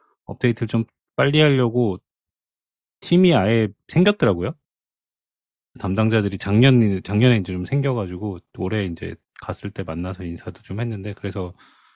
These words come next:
한국어 지원이나 이런 것들도 좀 더 빨라질 것 같아요. 이제 그런 부분에서는.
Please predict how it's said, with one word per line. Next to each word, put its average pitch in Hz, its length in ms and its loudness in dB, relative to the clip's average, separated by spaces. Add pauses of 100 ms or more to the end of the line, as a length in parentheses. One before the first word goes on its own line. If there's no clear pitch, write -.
(160)
한국어 143 380 -2
지원이나 98 500 -2
이런 85 200 -6
것들도 90 320 -10
좀 110 200 -6
더 104 120 -4 (540)
빨라질 170 360 2
것 90 120 -10
같아요. - 380 -14 (260)
이제 - 160 -20
그런 98 220 -2
부분에서는. 85 640 -10